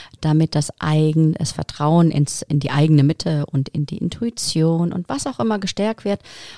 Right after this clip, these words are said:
Und ich hatte grad noch den Gedanken, und manchmal hilft es dann auch, ähm, zu meditieren. Auch das ist ja ganz nützlich. Und da gibt's ja die ein oder andere App. Googelt einfach mal, schaut mal, was euch da alles so begegnet. Und, äh, wir sind super gespannt auf jeden Fall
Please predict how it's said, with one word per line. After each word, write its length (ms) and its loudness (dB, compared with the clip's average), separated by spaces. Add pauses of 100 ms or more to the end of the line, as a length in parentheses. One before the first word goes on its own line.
(120)
Und 180 6
ich 140 -4
hatte 160 -4
grad 220 -4
noch 160 -2
den 180 -2
Gedanken, 460 -2
und 340 0
manchmal 640 -2
hilft 340 -2
es 140 -4
dann 260 -2
auch, 460 0
ähm, 400 -2 (440)
zu 200 -4
meditieren. 560 0 (560)
Auch 220 -4
das 200 -8
ist 180 -10
ja 120 -4
ganz 320 -4
nützlich. 500 -6 (140)
Und 140 -8
da 80 -4
gibt's 260 -8
ja 80 -4
die 140 -4
ein 220 -2
oder 260 -4
andere 320 0
App. 240 -4 (600)
Googelt 320 2
einfach 320 -2
mal, 280 0
schaut 340 -4
mal, 320 0
was 220 -6
euch 160 -4
da 140 -6
alles 280 -4
so 100 -4
begegnet. 680 -4
Und, 360 0
äh, 220 0
wir 400 0
sind 240 0
super 380 0
gespannt 560 -2
auf 120 -6
jeden 520 -2
Fall 340 -4